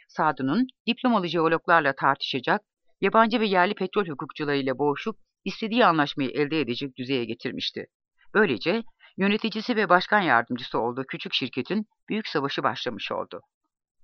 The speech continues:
Güneydoğu Anadolu'da ruhsat alabilmek aylar süren soruşturma ve bürokrasiyi gerektiriyordu.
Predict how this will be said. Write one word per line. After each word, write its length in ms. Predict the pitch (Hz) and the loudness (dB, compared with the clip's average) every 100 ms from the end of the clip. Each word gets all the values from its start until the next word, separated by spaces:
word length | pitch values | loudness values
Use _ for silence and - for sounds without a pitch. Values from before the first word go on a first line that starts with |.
| - - | -20 0
Güneydoğu 380 | 220 294 226 165 | 4 4 4 2
Anadolu'da 560 | 135 135 127 123 151 | 2 0 -2 -2 -2
ruhsat 320 | 156 - 190 | -2 -2 0
alabilmek 440 | 135 117 110 117 196 - - - | 0 -4 -4 -4 -6 -10 -20 2
aylar 360 | 180 208 247 | 4 4 2
süren 280 | 247 180 175 | -2 0 0
soruşturma 600 | 175 185 175 - 208 240 | 0 -4 -6 -6 -2 0
ve 120 | 175 | 0
bürokrasiyi 540 | 151 156 - 139 - 127 | 0 -2 -2 -4 -4 -4
gerektiriyordu. 800 | 123 120 - 113 107 107 98 | -4 -6 -8 -2 0 0 -6